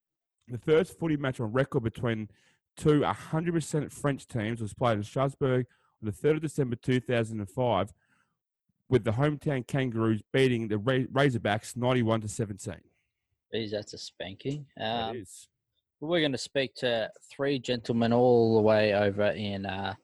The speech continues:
Speaker 2: Toulouse, and they play for Stade Toulousain Football Club Australien. Uh, we have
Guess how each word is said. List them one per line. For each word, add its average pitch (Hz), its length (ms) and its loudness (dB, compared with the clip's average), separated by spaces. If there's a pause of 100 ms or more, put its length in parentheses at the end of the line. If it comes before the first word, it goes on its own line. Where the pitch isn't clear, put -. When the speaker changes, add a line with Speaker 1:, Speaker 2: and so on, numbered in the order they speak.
(360)
Speaker 2:
Toulouse, 143 580 2
and 113 160 -2
they 110 140 2
play 123 300 2
for 110 280 -2
Stade - 380 0 (100)
Toulousain 123 680 2 (140)
Football 127 440 2
Club 123 260 0 (140)
Australien. 120 680 -2 (720)
Uh, 117 320 2
we 117 80 2
have 104 160 0